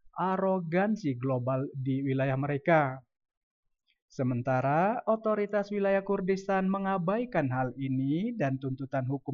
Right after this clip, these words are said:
yang telah dikaitkan dengan berlanjutnya keberadaan kelompok teroris bersama serangan di daerah perbatasan Republik Islam Iran dan menyerang beberapa pangkalan dan pos perbatasan negara Iran,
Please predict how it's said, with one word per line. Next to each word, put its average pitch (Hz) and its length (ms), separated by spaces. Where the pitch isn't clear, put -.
yang 139 160
telah 139 240
dikaitkan 160 640
dengan 180 320
berlanjutnya 185 1040
keberadaan 131 720
kelompok 143 480
teroris 156 480
bersama 175 720
serangan 185 480
di 180 160
daerah 185 400
perbatasan 180 720
Republik 180 480
Islam 180 400
Iran 175 320
dan 190 320
menyerang 214 400
beberapa 151 560
pangkalan 139 720
dan 143 320
pos 151 240
perbatasan 160 880
negara 170 720
Iran, 190 560